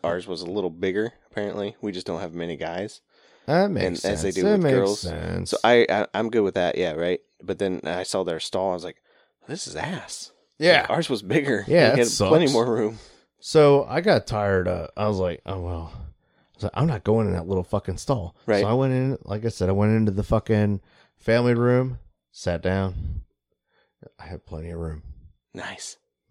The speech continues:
Speaker 2: It's, like, eight foot by, like, twelve, fourteen foot room.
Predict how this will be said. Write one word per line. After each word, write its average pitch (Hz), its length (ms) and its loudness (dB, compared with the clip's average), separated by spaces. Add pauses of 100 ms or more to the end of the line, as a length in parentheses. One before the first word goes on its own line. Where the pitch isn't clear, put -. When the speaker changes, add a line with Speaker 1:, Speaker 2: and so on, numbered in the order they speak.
(160)
Speaker 2:
It's, - 160 -10
like, 80 240 -6 (480)
eight 95 260 0
foot - 340 0
by, 98 140 0
like, 87 300 -2 (440)
twelve, 90 380 -2
fourteen 92 500 -4
foot - 280 -6 (180)
room. 90 520 -2